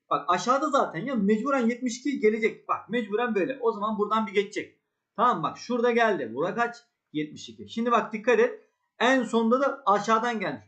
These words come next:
Ya aşağıdan gelmesi için bir kere aşağı ineceksin ki aşağıdan gelesin kardeş. Aşağı bir ineceksin.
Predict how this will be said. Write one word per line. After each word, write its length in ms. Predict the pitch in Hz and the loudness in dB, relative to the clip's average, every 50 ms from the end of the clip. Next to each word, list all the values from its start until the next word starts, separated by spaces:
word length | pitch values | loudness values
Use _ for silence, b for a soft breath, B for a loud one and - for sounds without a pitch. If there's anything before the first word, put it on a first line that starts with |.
| - 117 156 | -8 -2 0
Ya 220 | 180 208 202 - | 0 0 0 -2
aşağıdan 500 | 156 156 160 180 190 196 208 208 196 165 | -8 -10 -6 -4 -4 -2 -2 -2 -2 0
gelmesi 400 | 170 170 175 196 208 214 214 226 | 0 0 0 0 -2 -4 -4 -6
için 180 | 214 208 - 185 | -8 -8 -8 -6
bir 80 | 180 | -4
kere 140 | - 196 170 | -4 -2 0
aşağı 460 | 165 180 170 - 208 208 196 - - | 0 0 0 2 2 2 2 2 0
ineceksin 360 | 190 214 220 233 285 294 285 | -2 -2 0 2 2 2 2
ki 80 | 262 262 | 2 2
aşağıdan 480 | 240 226 214 208 196 185 180 170 160 - | 2 2 2 0 -2 0 -2 -4 -6 -6
gelesin 320 | 285 269 262 262 254 262 | -6 -6 -6 -8 -8 -4
kardeş. 340 | 269 208 - 240 220 160 - - _ _ _ _ _ _ _ _ _ _ _ _ _ _ | -2 -2 -2 -2 -2 -6 -8 -12 _ _ _ _ _ _ _ _ _ _ _ _ _ _
Aşağı 340 | - 175 165 175 214 214 202 | -4 -2 0 2 2 2 2
bir 60 | 202 | 2
ineceksin. 640 | 196 208 240 262 247 269 214 156 107 - - _ | 2 2 2 4 4 2 0 -2 -6 -12 -18 _